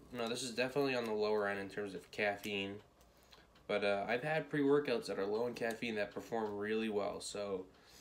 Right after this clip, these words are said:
um, we'll see how it goes. And then it's all, like, their custom blend, so you can't really tell you much, but it has those, you know,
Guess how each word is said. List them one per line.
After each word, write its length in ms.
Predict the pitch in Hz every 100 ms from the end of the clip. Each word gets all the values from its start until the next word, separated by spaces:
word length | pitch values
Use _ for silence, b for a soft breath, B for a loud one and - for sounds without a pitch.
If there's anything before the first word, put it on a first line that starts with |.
| B B -
um, 380 | 92 92 92 92
we'll 100 | 101
see 200 | - -
how 160 | - 107
it 80 | 196
goes. 420 | 117 214 - - - -
And 160 | 107
then 240 | 110 110 110 -
it's 160 | - 117
all, 180 | 123 123
like, 160 | 113
their 100 | 107
custom 420 | - 110 - 101 95
blend, 440 | 95 92 90 90
so 360 | - 92 95 95 - _ -
you 120 | -
can't 200 | - 214
really 160 | 208 208
tell 140 | 208
you 80 | 208
much, 280 | 202 - -
but 100 | 95
it 60 |
has 260 | 98 98 92
those, 360 | 92 92 92
you 80 | 90
know, 220 | 92 90